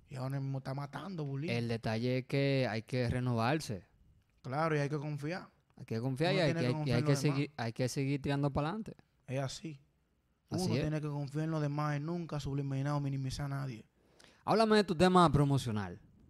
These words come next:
Speaker 1: Bueno, ahora mismo estoy promocionando un tema que se llama, es, es un trap, se llama Sorry. Es mi tema,
Speaker 2: Sorry.
Speaker 1: mi, mi más reciente, aproximadamente tiene una semana, que lo subí a mi canal de YouTube. Invito a la gente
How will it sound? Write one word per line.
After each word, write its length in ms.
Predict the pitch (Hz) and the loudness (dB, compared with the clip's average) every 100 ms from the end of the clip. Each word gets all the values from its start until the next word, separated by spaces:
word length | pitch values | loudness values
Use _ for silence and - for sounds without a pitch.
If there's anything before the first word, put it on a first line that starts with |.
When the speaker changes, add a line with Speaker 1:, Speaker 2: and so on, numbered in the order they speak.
| - _ _ _ - | -20 _ _ _ -12
Speaker 1:
Bueno, 320 | 135 127 131 | -8 -6 -6
ahora 140 | 139 | -4
mismo 280 | 160 170 165 | -4 -4 -6
estoy 160 | 156 156 | -6 -6
promocionando 680 | 156 156 147 151 147 147 | -6 -8 -8 -6 -6 -6
un 120 | 143 139 | -8 -8
tema 300 | 156 151 139 | -8 -6 -8
que 120 | 139 | -10
se 260 | - 131 | -12 -10
llama, 480 | 131 160 165 156 160 - _ _ _ _ _ _ _ _ - | -8 -6 -6 -8 -10 -16 _ _ _ _ _ _ _ _ -18
es, 220 | - 147 - - | -12 -12 -12 -14
es 220 | 156 151 | -14 -12
un 200 | 160 147 | -10 -8
trap, 280 | 151 135 - _ _ _ _ | -8 -8 -10 _ _ _ _
se 140 | - 131 | -10 -6
llama 240 | 139 147 | -4 -4
Sorry. 460 | - - 123 104 - _ _ _ _ _ _ _ _ - | -6 -8 -10 -10 -16 _ _ _ _ _ _ _ _ -14
Es 60 | |
mi 80 | 131 | -10
tema, 160 | 131 131 | -6 0
Speaker 2:
Sorry. 400 | - 151 123 104 | 6 8 6 2
Speaker 1:
mi, 60 | |
mi 40 | 127 | -4
más 180 | 131 | -6
reciente, 520 | 139 - 165 165 147 139 | -6 -6 -4 -4 -6 -8
aproximadamente 720 | 135 127 131 143 143 139 131 | -8 -10 -10 -8 -8 -8 -8
tiene 160 | 127 131 | -8 -6
una 140 | 131 | -6
semana, 520 | 143 147 175 160 160 - - - - - | -6 -4 -4 -4 -6 -12 -20 -20 -20 -10
que 100 | 127 | -6
lo 100 | 123 | -4
subí 180 | 135 135 | -4 -2
a 40 | |
mi 100 | 139 | -4
canal 260 | 139 135 131 | -4 -4 -4
de 80 | |
YouTube. 400 | 135 127 180 175 | -6 -6 -6 -4
Invito 340 | 147 131 131 139 | -4 -4 -4 -4
a 40 | |
la 80 | 127 | -4
gente 400 | 139 165 143 151 | -6 -6 -8 -10